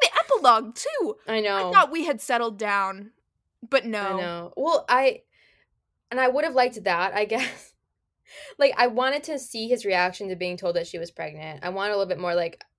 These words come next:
Speaker 2: I was, like, kinda sad that she was already, like, had already given birth to that, um, just 'cause I always love the, the reveal. Um, it's just a thing I like.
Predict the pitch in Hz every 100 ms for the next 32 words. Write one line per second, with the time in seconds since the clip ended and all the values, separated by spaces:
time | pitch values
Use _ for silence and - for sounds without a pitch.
0 | - - 196 202 208 214 202 190 180 170
1 | 170 170 170 165 165 170 170 165 170 180
2 | _ _ _ _ _ _ _ 175 160 156
3 | - 175 170 170 170 165 _ _ _ -
4 | 175 165 165 160 180 - - - 214 208
5 | 214 220 - _ _ _ - 196 180 180
6 | - 165 165 165 165 160 - 170 _ _
7 | - 175 165 151 156 156 170 175 _ _
8 | _ - 160 156 156 165 _ - 165 -
9 | - 165 165 165 160